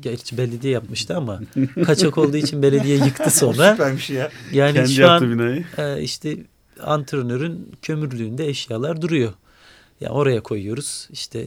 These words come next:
Speaker 2: E, şu an
Speaker 1: ke-,
Speaker 2: sizin yeriniz yok yani.
Speaker 1: ye-, şu an yerimiz bile yok yani.
Speaker 3: Daha çok trajik
Speaker 2: Evet.
Speaker 3: hikayeler dinlemeye
Speaker 2: Ha,
Speaker 3: devam
Speaker 2: müzik
Speaker 3: edeceğiz.
Speaker 2: tabii.
Speaker 1: <laughs> Evet.
Speaker 3: E, hakikaten bir müzikle, e, şenlenelim.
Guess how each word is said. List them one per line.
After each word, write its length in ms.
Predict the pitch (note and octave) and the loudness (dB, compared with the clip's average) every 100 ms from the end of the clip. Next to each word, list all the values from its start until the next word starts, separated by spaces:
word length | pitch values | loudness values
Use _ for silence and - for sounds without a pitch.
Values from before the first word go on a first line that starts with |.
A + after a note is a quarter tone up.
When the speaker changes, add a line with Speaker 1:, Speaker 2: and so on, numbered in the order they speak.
| D3+ _ _ - | -14 _ _ -12
Speaker 2:
E, 40 | |
şu 120 | B2 | -4
an 60 | F3 | 0
Speaker 1:
ke-, 80 | F3 | 2
Speaker 2:
sizin 220 | F#3 E3 | 0 0
yeriniz 340 | D#3+ F3 F#3 | 0 0 -2
yok 200 | F#3+ F3+ | -4 -6
yani. 200 | - G#2 | -6 -4
Speaker 1:
ye-, 140 | C3 D3+ | -2 -2
şu 180 | - C#3+ | -2 -2
an 40 | |
yerimiz 480 | D3+ C#3 C#3+ D#3 B2 | 0 -2 -2 -4 -6
bile 120 | A2 G2+ | -6 -6
yok 220 | F#2+ - | -8 -6
yani. 100 | A2 | -2
Speaker 3:
Daha 100 | A2 | -2
çok 260 | A#2+ B2+ | -2 -4
trajik 320 | - C3 A#2+ A2+ | -2 -2 -2 -6
Speaker 2:
Evet. 60 | A2 | -2
Speaker 3:
hikayeler 400 | B2+ B2 B2 A#2+ | 0 2 2 0
dinlemeye 320 | B2+ B2+ B2+ | 0 0 2
Speaker 2:
Ha, 100 | D3 | 2
Speaker 3:
devam 140 | C#3+ | 4
Speaker 2:
müzik 200 | C#3 B2+ | 2 0
Speaker 3:
edeceğiz. 380 | B2 A#2+ C#3 D3 | 0 0 0 0
Speaker 2:
tabii. 120 | D3+ | 2
Speaker 1:
<laughs> 40 | D3 | 4
Evet. 220 | C#3+ A2+ - - - - - G#2+ | 4 2 -6 -20 -20 -20 -16 -4
Speaker 3:
E, 580 | G#2 G#2 G#2 G#2 G#2+ | -2 0 0 0 0
hakikaten 420 | G#2+ A2+ A2+ A#2 A2+ | -2 -6 -6 -6 -6
bir 180 | A2+ | -8
müzikle, 480 | G#2 A2 G#2 A2 A#2 | -6 -6 -8 -10 -6
e, 1000 | G#2+ - - G2 F#2+ F#2+ F#2+ F#2+ G2 G2 | -6 -8 -12 -10 -8 -8 -10 -12 -14 -18
şenlenelim. 720 | F#2+ - G#2 G#2 G#2 G#2+ A#2 | -18 -14 -10 -10 -8 -8 -8